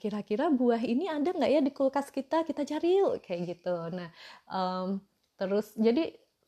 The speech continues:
kalau membacakan buku untuk anak tuh jangan cuman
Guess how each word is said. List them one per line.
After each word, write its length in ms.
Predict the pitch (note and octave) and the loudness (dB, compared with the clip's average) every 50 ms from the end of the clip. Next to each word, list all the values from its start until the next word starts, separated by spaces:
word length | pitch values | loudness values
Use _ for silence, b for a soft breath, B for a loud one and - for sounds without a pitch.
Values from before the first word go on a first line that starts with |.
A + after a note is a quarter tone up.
| _ _ _ _ _ | _ _ _ _ _
kalau 200 | - A#3+ A#3 A3+ A#3 | 2 4 4 4 4
membacakan 560 | B3 A#3+ A3+ A3 A3+ - A3+ A3+ - A3+ A#3 A3+ | 4 2 2 2 0 -2 -2 -2 0 0 2 2
buku 180 | A3+ - A3+ A3+ A3+ | 2 0 0 0 0
untuk 120 | A#3 - G#3+ | 0 -2 -2
anak 180 | A3 A#3 A#3+ A#3 | -2 -2 -2 -2
tuh 120 | - E4 C#4 | -2 0 2
jangan 300 | B3+ A3+ A3 G#3+ G#3 G#3 | 2 2 0 0 0 -2
cuman 640 | G3+ - G3+ G3 G3 F#3+ F#3+ F#3 F#3 F#3+ F#3+ G3 G3 | -2 -2 -2 -2 0 -2 -2 -2 -4 -4 -4 -4 -6